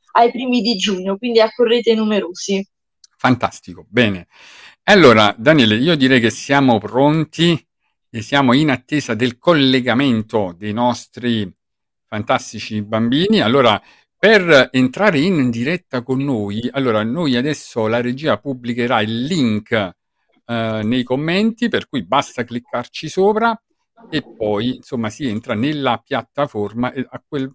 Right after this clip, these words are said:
Speaker 2: punto, insomma, sarà veramente un gioco da bambini entrare in diretta. Per cui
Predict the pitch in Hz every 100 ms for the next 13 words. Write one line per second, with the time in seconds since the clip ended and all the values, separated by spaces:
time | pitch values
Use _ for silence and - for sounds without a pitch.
0 | - 113 123 123 110 127 110 107 113 110
1 | 107 110 110 123 120 107 110 131 117 113
2 | 98 _ _ _ - 87 104 120 101 95
3 | 107 107 90 95 - 131 117 104 101 101
4 | 98 87 _ - 95 104 - - 127 113
5 | 107 101